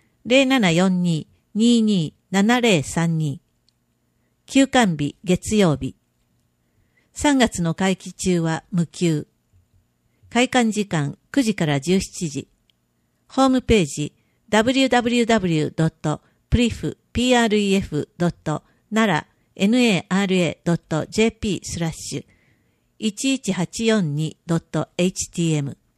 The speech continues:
生誕九十年、田中一行、未来を照らすデザイン。開催中、三月十五日日曜日まで。一般八百円、六百円。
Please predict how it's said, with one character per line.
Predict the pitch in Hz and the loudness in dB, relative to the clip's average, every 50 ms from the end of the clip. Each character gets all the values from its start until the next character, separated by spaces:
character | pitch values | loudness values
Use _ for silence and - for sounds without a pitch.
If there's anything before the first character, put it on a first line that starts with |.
| _ _ _ _ _ _ _ _ _ _ _ _ _ _ _ _ _ _ _ _ _ _ _ _ _ _ _ _ _ _ _ _ _ _ _ _ _ _ _ _ _ _ _ _ _ _ _ _ _ _ | _ _ _ _ _ _ _ _ _ _ _ _ _ _ _ _ _ _ _ _ _ _ _ _ _ _ _ _ _ _ _ _ _ _ _ _ _ _ _ _ _ _ _ _ _ _ _ _ _ _
生 | - - 277 277 285 | -8 0 0 0 2
誕 | 277 - 262 247 240 | 2 0 0 0 0
九 | 226 - - 247 247 233 | -2 -4 -4 -4 -4 -2
十 | 214 226 208 170 156 | -2 0 0 0 0
年、 | 151 147 143 143 175 - _ _ _ _ _ _ _ _ _ | -2 -2 -4 -4 -8 -10 _ _ _ _ _ _ _ _ _
田 | - 220 | -2 0
中 | 240 247 247 - 247 240 | 2 0 0 0 -2 -4
一 | - - 240 233 - _ _ _ | -2 -4 -8 -10 -10 _ _ _
行、 | 170 156 147 139 143 - _ _ _ _ _ _ - | -4 -2 -2 -2 -4 -8 _ _ _ _ _ _ -4
未 | 233 269 277 | -2 0 2
来 | 247 214 180 160 151 | 2 4 4 2 0
を | 151 | 0
照 | - - 156 | 0 -2 -2
ら | 165 165 - | -2 -2 -2
す | - - 160 151 - - | -4 -6 -8 -8 -8 -4
デ | 156 170 156 | -2 -2 0
ザ | - 180 170 | 0 0 -2
イ | 151 147 151 | -2 -4 -6
ン。 | - - _ _ _ _ _ _ _ _ _ _ _ _ _ _ _ _ _ _ _ _ _ _ | -12 -16 _ _ _ _ _ _ _ _ _ _ _ _ _ _ _ _ _ _ _ _ _ _
開 | - 226 226 | 0 0 0
催 | - - 214 196 180 | 0 0 -2 -2 -2
中、 | - - - 180 170 165 160 - _ _ _ _ _ _ _ | -4 -6 -4 -2 -2 -2 -4 -8 _ _ _ _ _ _ _
三 | - - 285 277 254 220 | -2 0 2 2 2 2
月 | 190 202 - 165 | 0 -2 -4 -8
十 | 165 190 233 208 170 | -4 0 0 2 2
五 | 180 175 | 2 0
日 | 165 151 - - - 131 139 - - - | 0 -2 -4 -8 -10 -10 -10 -10 -8 -4
日 | 185 180 - - - 233 | -4 -4 -4 -2 -2 0
曜 | 226 202 165 | 2 2 2
日 | 151 143 | 0 -2
ま | 143 147 143 | -4 -4 -4
で。 | 135 131 - - _ _ _ _ _ _ _ _ _ _ _ _ _ _ _ _ _ - | -4 -6 -10 -10 _ _ _ _ _ _ _ _ _ _ _ _ _ _ _ _ _ -4
一 | 208 190 - _ _ - | -4 -4 -4 _ _ -2
般 | 214 202 196 196 - - _ | 0 0 0 -2 -6 -10 _
八 | - - 214 202 208 _ | -12 -8 -6 -6 -6 _
百 | - 247 240 - 247 | -4 -4 -4 0 0
円、 | 226 180 143 139 - - _ _ _ | 0 0 0 -4 -8 -16 _ _ _
六 | 170 175 - - | -4 -4 -4 -2
百 | 190 185 - - 180 | -4 -4 -4 -2 -4
円。 | 165 147 143 170 | -4 -4 -4 -8